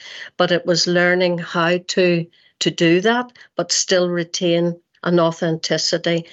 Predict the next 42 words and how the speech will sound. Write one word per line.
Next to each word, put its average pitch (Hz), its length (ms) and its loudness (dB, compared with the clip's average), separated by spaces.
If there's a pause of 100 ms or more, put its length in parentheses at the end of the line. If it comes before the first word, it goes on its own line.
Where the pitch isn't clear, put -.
(160)
still 180 440 2
retain 170 560 0
their 160 140 2
passion 170 680 -2 (260)
for 170 220 2
the, 160 300 0
you 208 80 4
know, 160 100 2
the 160 100 -2
craft 160 540 -2
that - 200 -6
they 156 220 0
had 156 440 -4 (720)
given 190 300 0
their 170 140 0
life 165 360 0
nearly 185 340 2
over 170 280 2
to, 175 240 0
and 160 120 0
which 165 220 -2
they 151 140 -2
have. 156 500 -4 (300)
And 170 120 0
that 165 200 0
was 170 120 -2
sort 165 280 2
of 165 200 -6 (360)
key 165 340 2
to 165 540 -2 (300)
the 160 140 4
space - 640 -2
and 156 260 -4
place 160 480 0 (280)
and 160 180 0
the 156 120 2
interplay 165 640 -2
then 151 260 0
of 151 160 -8
passion 160 460 -2
in 160 240 0
that. - 320 -4